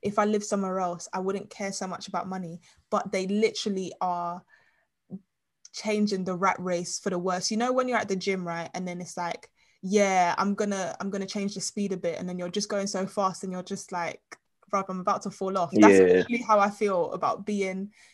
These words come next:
Speaker 1: in London and the U K. How are you all feeling about, um, all these changes?
Speaker 2: Do you know, it's quite interesting because I'll be honest and say I'm one of them people that, like, when I see certain percentages on the screen, I don't really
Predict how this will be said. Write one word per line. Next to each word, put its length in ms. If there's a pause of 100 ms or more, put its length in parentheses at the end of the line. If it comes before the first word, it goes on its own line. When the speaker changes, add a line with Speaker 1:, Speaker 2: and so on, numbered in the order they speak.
(140)
Speaker 1:
in 180
London 360
and 100
the 80
U 180
K. 480
How 180
are 60
you 260
all 80
feeling 360
about, 400
um, 320 (380)
all 100
these 220
changes? 600 (320)
Speaker 2:
Do 80
you 40
know, 160 (100)
it's 120
quite 280
interesting 520
because 320 (1080)
I'll 80
be 180
honest 280
and 100
say 260
I'm 120
one 140
of 80
them 140
people 360
that, 160
like, 220
when 120
I 80
see 180
certain 300
percentages 600
on 100
the 60
screen, 400
I 80
don't 180
really 340